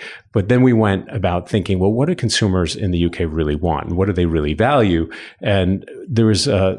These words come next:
something called Air Miles, which was the number one currency, like, mileage currency, sort of point scheme in the U K. And so we did a deal with my former employer, American Express, and B A and Air Miles. And we actually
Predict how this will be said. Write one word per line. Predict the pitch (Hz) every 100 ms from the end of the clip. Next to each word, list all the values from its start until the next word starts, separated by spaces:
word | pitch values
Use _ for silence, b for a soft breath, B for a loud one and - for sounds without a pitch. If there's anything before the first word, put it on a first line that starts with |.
| - -
something | - 120
called | 107 98 92
Air | 104 92
Miles, | 85 71 69 87
which | 95 -
was | -
the | 95
number | 90 85
one | 80 78
currency, | 78 - - 90 78 - 76
like, | 73 82 -
mileage | 90 87 85 87
currency, | - 87 82 - 85 82
sort | -
of | 80
point | - 104 95
scheme | - - 85 76 76
in | 76
the | 80
U | 80
K. | 82 135 113 - B B B
And | 110
so | - 120
we | 110 110 110 - - 117
did | 139
a | 139
deal | 95 107 104 95 87
with | 85 - -
my | 92 90 90
former | - 104 90 80
employer, | 85 98 85 82
American | 87 87 82 80
Express, | 80 - - 82 78 -
and | - 95 87 85 82 B B -
B | 110 92
A | 92 87 85
and | 80
Air | 92 107
Miles. | 95 80 76
And | 82
we | 101
actually | 127 - 104